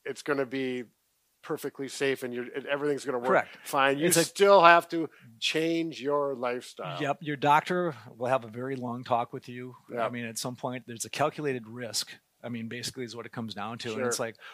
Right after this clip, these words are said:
Speaker 2: "Well, we're gonna start you, we're gonna kickstart you, but you've gotta make some lifestyle
Speaker 1: Yep.
Speaker 2: changes." I mean, it, it can be simple as, like, a smaller plate. Um, you know, the, one of the best tricks I've seen, half the plate is vegetables,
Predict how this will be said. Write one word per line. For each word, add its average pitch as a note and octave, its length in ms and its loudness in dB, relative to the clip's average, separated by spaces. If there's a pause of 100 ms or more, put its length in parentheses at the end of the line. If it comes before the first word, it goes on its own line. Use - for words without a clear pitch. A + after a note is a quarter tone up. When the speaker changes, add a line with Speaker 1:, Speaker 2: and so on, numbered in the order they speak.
(160)
Speaker 2:
"Well, C#3 180 -2
we're D#3 100 0
gonna D#3 180 -2
start - 480 2
you, B2 160 -14
we're C3+ 80 -8
gonna C3 180 0
kickstart A2 600 2
you, G2+ 160 -14 (120)
but - 220 -8
you've A2+ 160 -14
gotta A#2+ 240 -2
make A#2+ 160 -8
some A#2 180 -6
lifestyle A2 440 -10
Speaker 1:
Yep. C3+ 100 -6
Speaker 2:
changes." A#2+ 260 -4 (320)
I - 60 -4
mean, D#3+ 160 -2
it, D#3 240 -8
it D3+ 60 -16
can D#3 100 -6
be D#3+ 80 -4
simple D3 340 0
as, C#3 140 -2
like, C3+ 180 -2
a A#2+ 80 -6
smaller C3+ 440 2
plate. C3 600 -6 (140)
Um, B2 340 -4
you B2+ 80 -12
know, A#2 220 -10
the, B2+ 160 -16
one C#3 180 -10
of C3+ 40 -8
the B2 80 -10
best C#3 240 -2
tricks - 240 -2
I've B2 100 -4
seen, C3+ 300 -2 (300)
half C3+ 240 4
the - 60 -12
plate C3 240 0
is A2+ 120 -8
vegetables, C3+ 640 -2